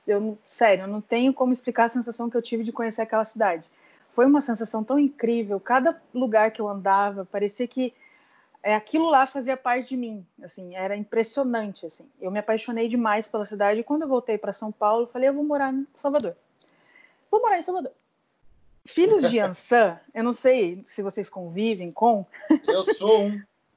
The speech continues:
Speaker 1: Então, <laughs> filho de Ansan é uma pessoa, assim, determinada, né? Quando quer algo, vai em busca daquilo, tipo um touro mesmo, né? Tipo um búfalo.
Speaker 2: Sim.
Speaker 1: Vai, sa-, sai da frente, eu vou, vou atrás daquilo lá.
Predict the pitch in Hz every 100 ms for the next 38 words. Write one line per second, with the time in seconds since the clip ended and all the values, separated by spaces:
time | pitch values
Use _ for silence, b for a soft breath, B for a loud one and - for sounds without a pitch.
0 | _ _ 254 262 - 190 - - - 453
1 | 932 359 - 320 - 277 - - - -
2 | - 302 320 302 330 320 320 330 330 330
3 | 330 330 - 302 294 285 277 269 320 285
4 | 370 349 170 160 170 170 202 302 277 -
5 | 233 247 - 262 285 - 247 262 269 339
6 | 392 403 247 240 294 262 254 - 330 294
7 | - 240 247 311 - b b b b b
8 | _ - 294 370 - 359 311 247 220 202
9 | 180 185 180 - - 285 269 269 - 165
10 | 165 170 185 - _ - 185 202 240 247
11 | 233 - - 247 226 226 220 240 277 247
12 | 233 247 269 247 247 247 208 233 339 285
13 | 254 320 339 349 214